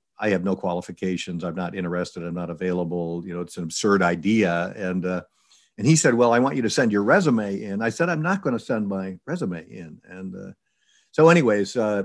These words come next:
it became kind of a thing between the two of us. And, uh, and he got frustrated because he was so certain that, you know, uh, that I should be the, the, the candidate.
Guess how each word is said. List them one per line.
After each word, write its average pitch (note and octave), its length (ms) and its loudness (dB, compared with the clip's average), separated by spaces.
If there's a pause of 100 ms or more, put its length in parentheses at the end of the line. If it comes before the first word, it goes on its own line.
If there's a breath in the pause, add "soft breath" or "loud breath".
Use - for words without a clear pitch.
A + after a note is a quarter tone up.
(160)
it A#2 100 -2
became B2 360 2
kind C3 180 0
of G#2 100 0
a G2 60 2
thing B2+ 200 0
between G#2+ 320 0
the F#2+ 80 -2
two B2+ 200 -2
of G#2 120 -2
us. A#2 300 0
And, G2+ 240 0 (560 soft breath)
uh, F#2+ 420 -6
and A2 180 -4
he F#3 60 6
got D3 160 4
frustrated G#2+ 440 4
because G#2 240 -2
he B2+ 80 0
was A2 120 -4
so D#3 140 4
certain G#2+ 500 2
that, G2 260 -2 (200)
you A2 160 -10
know, F#2 320 -6 (140)
uh, F2 240 -20
that F#2+ 120 -12
I A2 120 0
should F#2+ 240 -4
be F#2+ 220 -2
the, F2+ 360 -6
the, F#2 320 -12
the F2+ 80 -20
candidate. F#2+ 520 -8